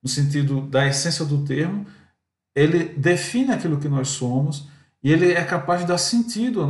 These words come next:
à, à nossa vida. Não falo de trabalho nesse sentido, estou falando com, com respeito à questão do emprego. A, a, o fato de você ter indivíduos, um grande contingente de pessoas hoje no Brasil, me parece que mais de quinze milhões de pessoas em situação de desemprego,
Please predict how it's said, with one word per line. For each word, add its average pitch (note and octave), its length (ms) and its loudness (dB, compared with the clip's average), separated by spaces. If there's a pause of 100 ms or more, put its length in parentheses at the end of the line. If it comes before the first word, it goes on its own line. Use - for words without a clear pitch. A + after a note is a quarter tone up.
(120)
à, B2+ 220 -2
à C3+ 40 -2
nossa C3 300 -2
vida. A2 360 -12
Não D3+ 140 -2
falo E3+ 260 -2
de E3 80 -4
trabalho B2+ 640 0
nesse A#2+ 160 -6
sentido, A2 180 -8
estou C#3+ 140 -8
falando D#3 380 -4 (420)
com, D3 180 -4
com D3 60 -4
respeito D#3+ 320 -2
à C#3+ 40 -6
questão D#3 240 -2
do D#3+ 140 0
emprego. D3 720 4 (640)
A, B2+ 340 0
a, C3 120 -2
o C#3+ 60 -8
fato D#3+ 520 2
de C#3 160 -4
você D3+ 120 -2
ter D3 120 0
indivíduos, C3+ 560 0 (220)
um C3 100 0
grande D#3 300 2
contingente C#3+ 560 0
de - 20 -2
pessoas C3 460 -4
hoje B2+ 160 -4
no C3+ 80 0
Brasil, B2 460 -4
me C3 140 0
parece C3 340 -4
que C3+ 80 -4
mais C#3+ 180 2
de C#3+ 80 0
quinze D#3 280 0
milhões C#3 260 0
de C#3 80 0
pessoas C3+ 440 -6
em - 40 -8
situação - 380 -4
de B2 60 -4
desemprego, B2+ 840 -2